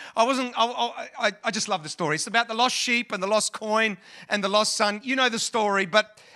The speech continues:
but it's a, it's a familiar story, but it reminds us that Jesus is ultimately in pursuit of you and me. Jesus was spending some time with sinners, those who were far from God. The religious elite started to criticize him, so he tells them a story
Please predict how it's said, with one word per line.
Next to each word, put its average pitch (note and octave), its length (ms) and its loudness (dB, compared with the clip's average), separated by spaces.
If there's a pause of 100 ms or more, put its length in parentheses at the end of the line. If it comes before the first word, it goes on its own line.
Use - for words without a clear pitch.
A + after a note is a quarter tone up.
but B3 100 4
it's - 180 0
a, A#3 160 4
it's A#3+ 140 -2
a C4+ 60 2
familiar C4+ 460 2
story, G#3+ 440 4
but G#3+ 160 2
it A#3 80 -2
reminds A#3 580 4
us - 440 -8 (1400)
that G#3+ 160 4
Jesus C4 440 2
is A3 140 2
ultimately A3 600 2
in G#3 80 0
pursuit D4 480 2
of G3 100 -2
you G#3 180 -2
and F#3+ 140 -2
me. C3+ 380 -8 (760)
Jesus A#3+ 300 6
was A3+ 140 0
spending A#3+ 260 2
some A3+ 160 -2
time A3+ 300 4
with G#3+ 100 -2
sinners, A3+ 380 0
those A3 260 4
who A3 60 -2
were G3+ 240 2 (260)
far A#3 240 6
from A3 240 -6
God. A3+ 320 6
The G#3+ 60 -4
religious G#3+ 460 0
elite A3+ 280 2
started A3 320 2
to G3 60 -6
criticize A3 640 4
him, A3 120 -2
so - 140 -4
he G#3 60 -2
tells A3 260 0
them A3+ 120 -4
a C4+ 40 0
story A#3 580 6